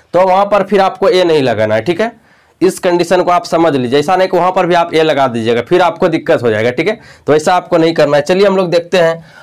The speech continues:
इधर कुछ नाम को लिख रहे हैं, ठीक है। तो इस चीज़ को आपको याद रख लेना है, क्या क्या, ए, ई, आई, ओ, यू, ये इंग्लिश का वॉवेल है। यहाँ पर आप देख लीजिए, जैसे कि हम यहाँ पर लिखे हुए हैं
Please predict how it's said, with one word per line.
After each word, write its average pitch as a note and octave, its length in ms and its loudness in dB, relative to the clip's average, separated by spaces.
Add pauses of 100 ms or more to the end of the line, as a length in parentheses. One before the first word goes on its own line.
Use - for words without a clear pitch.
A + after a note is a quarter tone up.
(140)
इधर C3+ 240 0
कुछ D#3+ 240 -4
नाम E3 240 2
को D#3+ 120 0
लिख D3+ 220 0
रहे D3 80 0
हैं, D3+ 80 -2
ठीक E3+ 100 -6
है। F3+ 80 0
तो D#3+ 100 -4
इस E3+ 280 -6 (120)
चीज़ F3+ 180 -2
को F3 100 -2
आपको E3+ 240 0
याद D#3+ 240 0
रख D#3 140 -2
लेना D#3 200 0
है, D3+ 120 -2
क्या D#3+ 180 -2
क्या, E3 200 0
ए, D#3+ 440 0
ई, D#3 340 2
आई, C#3+ 420 2
ओ, C3+ 260 0
यू, A#2+ 280 -2 (300)
ये D#3 140 0
इंग्लिश D#3+ 300 0
का D3+ 140 0
वॉवेल A2 340 -2
है। G2 100 -14 (300)
यहाँ D#3 220 0
पर F#3+ 120 0
आप F#3+ 140 2
देख F3+ 220 -2
लीजिए, D#3+ 220 0
जैसे D#3+ 280 -2
कि F3 100 -4
हम E3 160 0
यहाँ E3 140 0
पर E3 140 -2
लिखे D#3 260 0
हुए C#3+ 200 0
हैं C3 240 -10